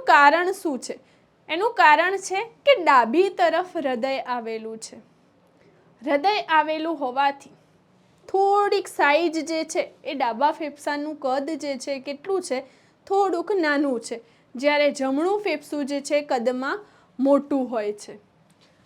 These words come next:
ફેફસાનું સંકોચન અને વિસ્તરણ થવાને લીધે શ્વાસોશ્વાસ થાય છે.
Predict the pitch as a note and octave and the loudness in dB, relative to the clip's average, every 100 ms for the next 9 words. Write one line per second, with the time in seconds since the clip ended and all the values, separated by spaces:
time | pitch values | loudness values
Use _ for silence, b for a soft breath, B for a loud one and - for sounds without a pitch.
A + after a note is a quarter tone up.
0 | b _ - D4+ C#4+ - G4+ G4+ G#4+ A4 | b _ 0 2 2 -2 0 0 -2 0
1 | E4 D4 D4+ F4+ F#4 G4+ G4 G#4 - D#4+ | 0 2 2 2 2 0 -2 -6 -8 -4
2 | E4+ F#4 C#4 C4 - E4+ F#4 G4 - D#4 | 0 0 -2 -6 -6 -2 -2 -4 0 2
3 | D#4 D#4 D#4+ D#4 D4 D#4+ F#4 - C#4+ A#3 | 2 0 -2 -4 -4 -4 -6 -2 0 0
4 | A#3 E4+ E4+ - C4 A#3+ A#3+ - C4+ G#3 | -2 -4 -6 -4 -2 0 -2 -6 -4 -4
5 | G3 - | -6 -18